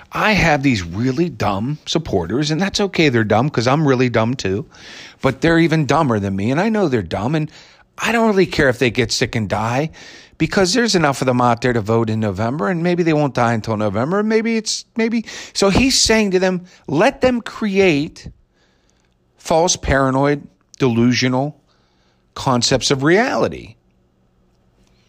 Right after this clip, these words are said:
and go out there and protest about it." Why? Because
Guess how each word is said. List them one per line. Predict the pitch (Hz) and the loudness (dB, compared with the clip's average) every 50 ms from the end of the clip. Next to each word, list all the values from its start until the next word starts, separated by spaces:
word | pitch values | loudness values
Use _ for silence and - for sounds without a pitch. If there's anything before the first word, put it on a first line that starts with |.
| _ _ _ _ - | _ _ _ _ -4
and | 117 123 123 | -2 0 2
go | 113 143 151 | 2 4 4
out | 156 156 170 170 170 | 4 4 2 2 2
there | - 135 135 | 2 2 4
and | 147 160 | 2 2
protest | 156 - 240 277 311 - - 139 110 - - | 0 0 0 0 0 0 -2 -2 -2 -2 -4
about | 92 76 87 - - - - | -6 -8 -8 -10 -10 -14 -18
it." | - - _ | -20 -20 _
Why? | - 101 117 120 90 65 64 - - - - - - - - - - - - | -2 -2 0 0 -2 -4 -8 -12 -18 -20 -20 -20 -20 -20 -20 -20 -20 -4 -2
Because | 160 156 - - - 269 254 214 131 107 85 - - - | -2 -2 -2 -2 0 2 2 2 2 0 -2 -4 -6 -6